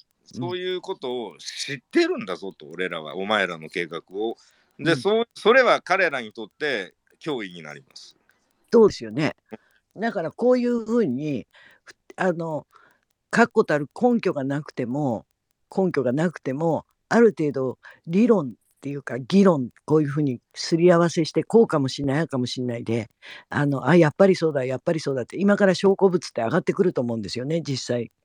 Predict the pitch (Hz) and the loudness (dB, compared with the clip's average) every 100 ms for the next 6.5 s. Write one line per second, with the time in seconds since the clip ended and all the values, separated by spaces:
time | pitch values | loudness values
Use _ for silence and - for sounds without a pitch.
0 | _ _ - 123 127 120 104 - 175 147 | _ _ -10 -6 -4 -6 -10 -2 4 6
1 | 139 131 123 127 - 123 - - - - | 6 4 2 0 0 -2 -2 -8 -12 -16
2 | _ _ _ - 214 165 202 147 151 147 | _ _ _ 4 4 6 4 4 0 -2
3 | 117 101 101 104 90 58 - - 101 107 | -4 -4 -6 -8 -8 -12 -14 -6 -4 -4
4 | 98 76 - 95 - - - - 185 165 | -6 -8 -8 -8 -8 -14 -6 4 6 6
5 | 131 123 143 127 110 - _ - - _ | 2 2 2 2 -2 -6 _ -20 -20 _
6 | - 117 107 101 67 | -10 -8 -8 -10 -14